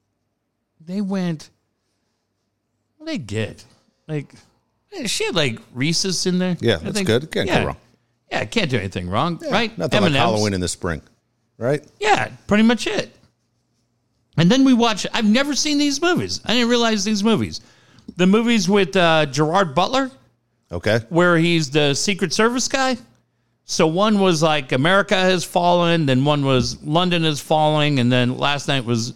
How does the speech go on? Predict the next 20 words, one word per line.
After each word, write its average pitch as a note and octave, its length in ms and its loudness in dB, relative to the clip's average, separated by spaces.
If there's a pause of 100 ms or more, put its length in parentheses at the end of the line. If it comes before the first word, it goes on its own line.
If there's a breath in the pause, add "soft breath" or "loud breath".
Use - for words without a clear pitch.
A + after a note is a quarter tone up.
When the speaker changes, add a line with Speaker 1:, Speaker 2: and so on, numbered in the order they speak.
Speaker 1:
Angel B2+ 340 0
Has F2+ 140 -6
Fallen. - 320 -8
Speaker 2:
<laughs> - 40 -14 (880)
Speaker 1:
No, G#4 120 0
but E3 160 0
they G#3+ 100 2
were, A3 60 2
like, G#3+ 200 0
three C4 280 0
mo-, B3 160 -2
do F#3 200 0
you A#3+ 140 4
remember C4+ 300 2
these? F4+ 80 4
Speaker 2:
No, G#3+ 80 6
I D#3+ 180 4
don't B2+ 220 4
remember G#2+ 320 0
them. F2+ 180 -2